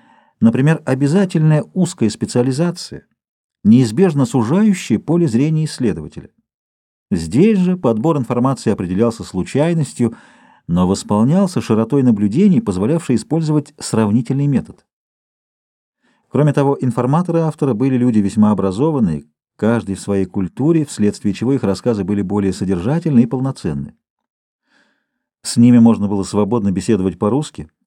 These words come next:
специальные термины они умели истолковать, а не просто перевести. Ведь часто при буквальном переводе теряются нюансы смысла и возникают неточности, весьма досадные.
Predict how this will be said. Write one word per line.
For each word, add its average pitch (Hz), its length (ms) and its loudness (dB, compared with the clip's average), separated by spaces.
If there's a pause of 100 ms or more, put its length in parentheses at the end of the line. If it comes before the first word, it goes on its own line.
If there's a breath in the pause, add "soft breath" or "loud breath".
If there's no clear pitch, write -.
специальные 98 560 -2
термины 107 460 2
они 104 240 2
умели 104 320 4
истолковать, 104 800 -4
а 104 40 2
не 95 120 0
просто 92 280 -6
перевести. 101 600 -6 (640 soft breath)
Ведь 127 140 -4
часто 190 300 0
при 143 120 0
буквальном 135 440 0
переводе 135 380 0
теряются 127 460 0
нюансы 127 380 2
смысла 165 480 -2 (260 soft breath)
и 117 80 0
возникают 113 480 2
неточности, 180 640 -2
весьма 90 280 -2
досадные. 92 500 -4